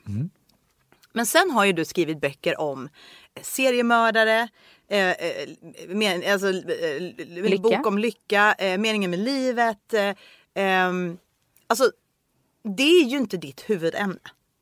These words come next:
Speaker 3: Nej, men det är ju små böcker också, Hanna.
Speaker 2: Det är också små böcker, men inte den om seriemördare. Det är en större bok.
Speaker 3: <laughs> Ja, en stor
Speaker 2: Nej, men
Speaker 3: bok om monster.
Speaker 2: Ja, men jag menar mer så här.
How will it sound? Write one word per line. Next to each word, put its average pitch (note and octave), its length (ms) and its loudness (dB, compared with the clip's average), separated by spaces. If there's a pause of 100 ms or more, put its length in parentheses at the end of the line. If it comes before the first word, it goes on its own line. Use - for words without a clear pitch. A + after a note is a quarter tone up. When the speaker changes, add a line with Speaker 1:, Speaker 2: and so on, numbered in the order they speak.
(160)
Speaker 3:
Nej, G#3 140 -4
men G3 100 2
det F#3+ 60 4
är - 20 6
ju G3+ 80 4
små F#3 240 2
böcker G3 320 0
också, F3+ 280 -6
Hanna. G3+ 120 -10
Speaker 2:
Det A3 60 2
är C4+ 60 4
också A3+ 200 2
små G3 240 2
böcker, F3 280 0
men A#3+ 140 6
inte A#3+ 160 4
den G3 180 4
om F3+ 80 -2
seriemördare. E3+ 500 2
Det G3+ 100 0
är G#3+ 60 2
en G3+ 80 -2
större F#3 280 0
bok. F#3 240 0
Speaker 3:
<laughs> G3 60 0
Ja, F3 80 4
en G#3+ 60 2
stor G#3+ 240 0
Speaker 2:
Nej, C4+ 80 6
men D4+ 100 6
Speaker 3:
bok G3 140 4
om G3 80 6
monster. F3 500 2
Speaker 2:
Ja, D4+ 60 6
men F4+ 140 4
jag F4+ 80 6
menar E4+ 200 4
mer A#3+ 140 2
så A#3+ 120 -2
här. E3+ 240 4